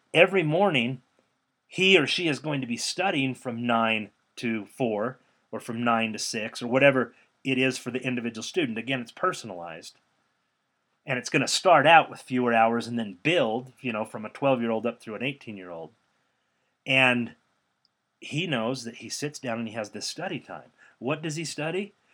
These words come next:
Well, he has some guidelines that he's worked out with his mentor, and his mentor's meeting with him every week and making plans for his studies.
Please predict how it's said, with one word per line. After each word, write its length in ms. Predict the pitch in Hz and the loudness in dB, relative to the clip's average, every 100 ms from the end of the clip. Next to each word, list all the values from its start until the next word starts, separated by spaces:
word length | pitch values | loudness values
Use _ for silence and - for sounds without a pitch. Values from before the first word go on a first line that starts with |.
| _ _ | _ _
Well, 280 | 117 135 160 | 2 2 2
he 160 | - 160 | 0 0
has 220 | 151 - | 0 0
some 240 | - 131 | -6 -6
guidelines 640 | - 135 196 165 127 139 123 | 2 4 4 0 -2 -2 -4
that 80 | |
he's 120 | 120 117 | -6 -4
worked 260 | 160 - | -4 0
out 140 | 143 131 | -2 -2
with 120 | 123 | -8
his 140 | 110 | -8
mentor, 460 | 123 165 190 117 131 | -4 -4 -4 -2 -2
and 100 | 131 | -2
his 140 | 113 | -6
mentor's 360 | 135 165 147 117 | -6 -6 -6 -4
meeting 340 | 139 170 190 143 | 2 4 4 -2
with 140 | 120 | -4
him 120 | 123 | -2
every 220 | 120 113 | -2 -2
week 260 | 110 123 135 | -2 -2 -4
and 100 | 123 | -6
making 280 | 139 131 117 | -8 -8 -8
plans 440 | - 180 208 170 | -4 -2 -2 -6
for 160 | - 101 | -10 -12
his 120 | 101 | -12
studies. 520 | - 95 87 117 135 | -10 -10 -10 -12 -14